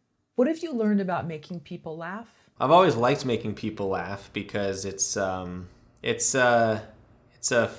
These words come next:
Speaker 2: a visceral response that sort of gives you, as a creator, some, sometimes the validation that you need that you're putting out some good content or good material. Um,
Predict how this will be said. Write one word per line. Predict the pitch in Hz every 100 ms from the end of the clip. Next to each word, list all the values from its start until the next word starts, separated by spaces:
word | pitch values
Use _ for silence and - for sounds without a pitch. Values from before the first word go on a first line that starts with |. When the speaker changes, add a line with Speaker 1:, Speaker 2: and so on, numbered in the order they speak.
| - - - 147
Speaker 2:
a | 143 113
visceral | 110 131 - 143 123 117
response | 110 98 - 113 110 95 95 - -
that | - 104 98 - - - _ _ _ _ _
sort | - - 175
of | 143 113
gives | 143 120
you, | 127 120 117 113
as | 123 117 107
a |
creator, | 107 - 117 120 120 107
some, | - - 113 113
sometimes | 113 131 123 117 110
the | 110
validation | 110 110 110 107 110 - 113
that | 107
you | 107 101
need | 98 101 113 113
that | 113 110
you're | 117 110 104 104 - - _ _ _ _
putting | - 139 123
out | 127 131 -
some | 117 104
good | 117 113 - -
content | 107 113 113 123 117
or | 110
good | 101 120
material. | 107 101 104 101 113 131 151 - - _ _ _ _ _ _ _ _ _ _ _ -
Um, | 117 113 110 107